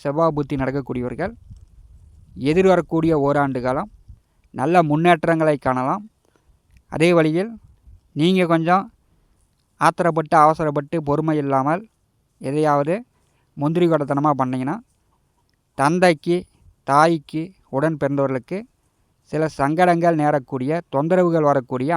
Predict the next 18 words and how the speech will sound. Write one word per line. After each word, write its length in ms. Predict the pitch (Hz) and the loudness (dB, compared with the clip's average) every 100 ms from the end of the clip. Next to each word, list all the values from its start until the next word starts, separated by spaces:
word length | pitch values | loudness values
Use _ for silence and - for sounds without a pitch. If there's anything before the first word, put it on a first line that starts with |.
| 131 | -2
அமைப்பு 400 | 143 135 - 190 240 _ _ _ - | -2 -6 -8 -8 -8 _ _ _ -10
உங்களால் 520 | 135 147 170 170 170 143 | -8 -2 2 4 4 0
ஏற்பட்டுவிடும். 520 | 135 135 127 139 220 _ _ - _ _ _ - _ - 143 | -4 -6 -6 -6 -10 _ _ -20 _ _ _ -20 _ 0 2
எதையும் 300 | 175 196 185 | 4 4 2
முந்திரி 240 | 165 185 175 | 0 0 2
கொட்டத்தனமா 460 | 156 151 151 160 151 | 0 0 0 -2 -2
செய்யாதீங்க. 440 | 139 147 139 139 170 214 _ _ _ _ _ _ - | -4 -2 -2 -4 -6 -12 _ _ _ _ _ _ -4
குடும்பஸ்தானத்தில் 800 | 139 165 190 175 175 175 170 165 | 0 4 2 4 2 2 0 -2
குருபகவான் 340 | 165 170 170 156 | 0 0 2 2
வரும்போது 340 | 139 139 151 190 _ - _ _ _ _ - | 2 -2 -2 -8 _ -20 _ _ _ _ -8
உங்களுக்கு 580 | 135 190 202 202 190 208 190 | -2 4 6 6 4 2 4
நல்ல 140 | 170 175 170 | 4 4 4
நேரம், 280 | 151 123 - - _ _ _ - | 2 0 -8 -20 _ _ _ -6
உங்களுக்கு 500 | 139 185 202 196 202 180 | -2 4 4 4 2 4
நல்ல 140 | 175 190 | 4 4
நேரம் 180 | 180 170 | 4 4
இருக்கும்போது 420 | 147 147 135 135 185 196 _ - _ - - - - 123 | 0 -2 -2 -2 -4 -10 _ -20 _ -20 -20 -20 -12 -6
அதை 180 | 156 | -2